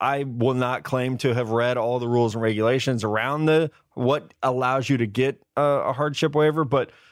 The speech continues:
I know a, a lot of people, you know, kind of in the scouting world, and we deal a lot with recruiting coordinators from colleges now.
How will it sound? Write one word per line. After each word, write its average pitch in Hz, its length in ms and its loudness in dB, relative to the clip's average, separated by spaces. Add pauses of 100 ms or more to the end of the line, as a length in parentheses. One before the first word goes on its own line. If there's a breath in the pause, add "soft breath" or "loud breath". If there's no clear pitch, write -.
I 139 80 -2
know 156 340 0
a, 135 120 2
a - 20 2
lot 127 300 2
of 123 80 -6
people, 120 640 2
you 110 100 -2
know, 107 160 2
kind 123 260 -6
of 113 80 -8
in 120 260 -2
the 113 200 2
scouting 123 600 -4
world, 117 440 0
and 110 160 -6 (220 soft breath)
we 135 160 4
deal 139 160 0
a - 20 2
lot 123 300 -2
with 117 180 0
recruiting 131 680 0
coordinators 131 600 0
from 101 140 -6
colleges 131 500 -2
now. 131 260 -2